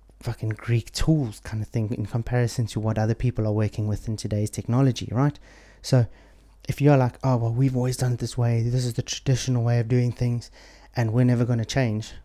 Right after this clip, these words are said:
well, Blockbuster, <laughs> Nokia, there were s-, examples of companies who were like,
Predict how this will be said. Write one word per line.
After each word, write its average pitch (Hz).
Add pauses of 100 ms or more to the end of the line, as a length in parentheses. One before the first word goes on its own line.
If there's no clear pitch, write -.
well, 143 (1000)
Blockbuster, 104 (180)
<laughs> -
Nokia, 135
there 135
were 127
s-, -
examples 123
of 110
companies 110
who 110
were 107
like, 104